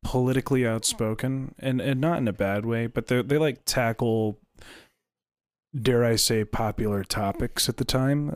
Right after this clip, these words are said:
Like, twenty twenty-one was a documentary about <clears throat> a cultural festival, um,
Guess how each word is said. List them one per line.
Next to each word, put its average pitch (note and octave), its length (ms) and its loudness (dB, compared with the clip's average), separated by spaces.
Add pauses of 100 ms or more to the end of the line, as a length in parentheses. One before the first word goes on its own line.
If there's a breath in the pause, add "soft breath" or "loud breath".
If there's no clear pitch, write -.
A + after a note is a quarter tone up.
Like, A2+ 360 0
twenty C3+ 200 0
twenty-one A#2+ 760 0
was A2 680 0 (540 loud breath)
a A2+ 240 2
documentary A#2+ 680 2
about A2+ 560 0 (100)
<clears throat> - 100 -8
a C#3 600 4
cultural B2+ 480 0
festival, D3 680 0 (600 loud breath)
um, A2 600 4